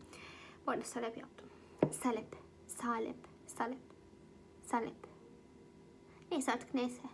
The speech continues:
Hiç uğraşamayacağım şu an <laughs> doğrusu bulmakla. Çok hızlı konuştum ya. Sanki hiçbir şey anlaşılmadığı gibi hissediyorum. Umarım anlaşılmıştır.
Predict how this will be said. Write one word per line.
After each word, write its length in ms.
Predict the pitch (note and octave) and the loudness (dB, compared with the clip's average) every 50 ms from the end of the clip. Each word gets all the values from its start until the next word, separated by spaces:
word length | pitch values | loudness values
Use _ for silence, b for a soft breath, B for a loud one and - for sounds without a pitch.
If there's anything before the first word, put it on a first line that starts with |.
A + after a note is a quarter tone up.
| - - | -12 -8
Hiç 140 | - - | -2 2
uğraşamayacağım 420 | C#4+ C4+ B3+ B3+ C4 B3 B3 A#3+ B3 | 2 4 4 4 4 4 2 0 -2
şu 120 | - - | -2 -2
an 120 | A#3+ A#3+ B3 | 0 2 6
<laughs> 80 | B3 | 8
doğrusu 260 | C#4 C4 B3+ - A#3+ | 8 8 8 8 4
bulmakla. 400 | A#3 A3 G#3+ A#3+ A#3+ - - C#4+ - - - - - - - - | 2 2 2 0 -2 -2 0 -2 -2 -2 -4 -18 -16 -14 -10 2
Çok 200 | - - F4+ F4+ | 8 10 10 10
hızlı 220 | E4 C#4 - D4+ - | 10 8 6 6 6
konuştum 520 | - C#4+ C4+ B3+ B3 B3 - - B3 A#3+ | 8 8 8 8 6 4 4 4 6 8
ya. 400 | A#3+ A#3+ A#3+ A#3+ A#3+ A#3+ A#3+ B3 B3 - | 8 8 6 4 4 4 4 4 2 4
Sanki 240 | D4+ D4+ D4+ - D4+ | 2 4 6 6 6
hiçbir 140 | C#4 - C4+ | 6 6 4
şey 140 | - C#4+ C4 | 4 4 4
anlaşılmadığı 520 | C4 B3 B3 B3 B3 C4 C4 B3 B3 B3 | 6 6 4 6 6 6 6 6 6 6
gibi 180 | B3 A#3+ B3+ B3+ | 6 6 4 4
hissediyorum. 460 | B3 - - A#3+ A#3 B3 B3 B3+ C4 | 2 2 0 0 0 0 0 0 4
Umarım 260 | C4 C4 C4+ C4+ C4 | 6 6 8 8 6
anlaşılmıştır. 680 | B3+ B3 A#3+ B3 B3 - B3+ B3 B3 B3 - - - | 6 4 2 2 0 0 0 0 0 0 -2 -8 -14